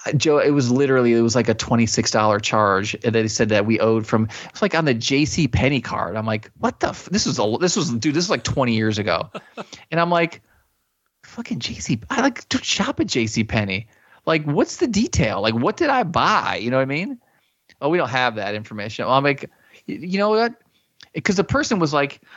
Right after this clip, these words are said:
Speaker 1: "You really gonna ruin your credit for whatever, sixty dollars or something?" I'm like, "You know what? Now it's fucking principal, dude."
Speaker 2: Yeah.
Speaker 1: Like, you know what I mean?
Speaker 2: Uh-huh.
Speaker 1: So, uh, but, uh,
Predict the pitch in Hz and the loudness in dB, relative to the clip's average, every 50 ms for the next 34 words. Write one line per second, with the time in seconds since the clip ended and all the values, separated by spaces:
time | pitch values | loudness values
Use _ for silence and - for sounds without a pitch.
0 | - - - 202 226 190 160 170 185 190 196 196 175 180 170 165 156 165 180 180 | -14 -6 -2 0 0 2 2 2 2 2 2 2 2 2 2 2 4 2 2 2
1 | 175 165 160 151 - - 170 160 175 175 170 - 143 123 117 110 120 123 117 107 | 2 2 2 2 2 2 2 2 2 0 -2 0 0 0 2 2 2 2 2 2
2 | 98 - - - - - - - 120 110 110 107 107 113 113 113 110 117 113 - | 2 0 -2 -4 -2 -2 0 2 2 4 4 4 4 4 2 2 0 -2 -2 0
3 | 127 123 123 156 143 120 123 123 120 110 110 107 - - _ - 151 170 180 185 | 0 0 0 -2 -2 0 2 2 2 2 0 0 -4 -10 _ -4 -2 0 2 2
4 | 196 208 196 175 190 226 226 - - - 147 - 104 92 - - 143 143 - 95 | 0 0 0 -2 -2 -2 -2 -4 -2 -4 -2 -2 -2 -4 -2 -2 -2 0 -2 -4
5 | - 90 90 92 87 85 95 104 - - _ _ _ - 170 143 139 - 117 117 | -4 -4 -2 -2 0 0 0 -2 -4 -8 _ _ _ -14 -8 -2 0 2 2 2
6 | 147 143 - - _ _ _ _ _ - 170 - 165 165 165 160 160 165 190 220 | 0 -2 -4 -8 _ _ _ _ _ -14 -6 0 2 2 4 4 4 4 2 2
7 | 320 254 202 - _ - 160 147 143 139 151 165 170 - _ _ - - - 131 | 0 -2 -4 -4 _ -12 -10 -8 -6 -4 -4 -6 -6 -8 _ _ -16 -6 0 2
8 | 113 110 110 113 127 127 _ _ _ _ _ _ _ - _ _ _ _ - - | 2 2 2 0 -2 -6 _ _ _ _ _ _ _ -20 _ _ _ _ -20 -16
9 | - - 113 107 101 98 101 104 104 - 113 - _ _ _ _ _ _ _ _ | -10 -8 -6 -4 -2 -2 -2 -2 -4 -6 -10 -14 _ _ _ _ _ _ _ _
10 | _ _ _ _ _ _ _ _ _ - 123 113 110 107 110 - 123 110 107 104 | _ _ _ _ _ _ _ _ _ -2 0 2 2 0 0 2 2 4 4 4
11 | 104 110 | 2 0